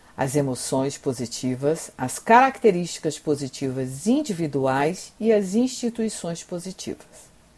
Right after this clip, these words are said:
Quando estudamos a psicologia positiva,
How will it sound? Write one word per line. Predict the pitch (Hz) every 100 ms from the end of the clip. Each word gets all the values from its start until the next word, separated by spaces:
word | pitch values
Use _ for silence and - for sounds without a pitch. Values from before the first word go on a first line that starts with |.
| _ _ - - _ _ _ - _ _ _ _ _ _ -
Quando | 640 622 349
estudamos | 220 - 190 151 143 135 127
a | 143
psicologia | - - 220 202 156 139 139
positiva, | - 135 123 - 165 147 120